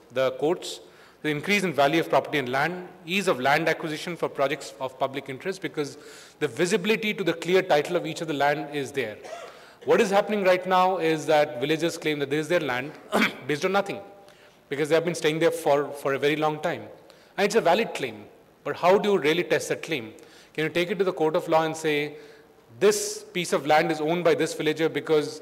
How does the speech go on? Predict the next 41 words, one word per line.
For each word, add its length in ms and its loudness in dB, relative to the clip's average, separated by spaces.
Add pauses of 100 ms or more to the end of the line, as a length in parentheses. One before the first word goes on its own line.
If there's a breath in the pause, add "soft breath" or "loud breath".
(280 loud breath)
since 320 0
last 280 4
two 120 2
hundred 180 0
years 240 6
their 120 2
family 320 -2
has 140 0
been, 380 -8
um, 400 -4 (100)
uh, 140 -10
tilling 300 -8
the 80 -2
land"? 260 -4 (540 loud breath)
You 80 -8
can't. 260 0 (720)
And 80 -4
therefore, 220 2
what's 220 4
the 80 2
way 180 2
out? 340 0 (220 loud breath)
So 140 -6
once 340 2
you 220 -2
clean 260 0
up 160 0
these 160 -2
systems, 440 -8
then 140 2
these 200 -6
solutions 340 -6
start 220 2
coming 260 -2
out, 180 2
and 140 0
therefore 420 2 (480 loud breath)
the 100 -2
ability 340 0
to, 440 -2
um, 460 -2